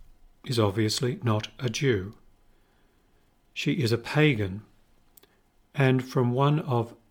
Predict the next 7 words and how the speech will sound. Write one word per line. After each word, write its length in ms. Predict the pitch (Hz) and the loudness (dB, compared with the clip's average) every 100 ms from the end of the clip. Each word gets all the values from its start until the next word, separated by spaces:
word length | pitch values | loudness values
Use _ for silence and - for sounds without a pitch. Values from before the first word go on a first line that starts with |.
| _ | _
Israel's 680 | 160 135 127 120 117 117 110 - 143 | -2 0 2 0 0 -2 -4 -6 -2
ancient 460 | 156 - - 107 | 0 -2 -6 -4
enemies. 600 | 110 120 98 92 98 - - _ _ _ _ _ _ - - _ _ _ _ _ _ _ _ _ _ _ _ _ _ _ _ _ - | -2 -2 -2 -6 -10 -12 -14 _ _ _ _ _ _ -20 -20 _ _ _ _ _ _ _ _ _ _ _ _ _ _ _ _ _ 0
Notice 340 | 170 208 - | 2 4 2
how 380 | - 147 135 147 - | 2 2 2 0 -8
three 540 | - - 147 160 170 | -16 -4 2 4 2
times 760 | - 135 139 120 98 98 - | 2 0 0 0 -2 -4 -6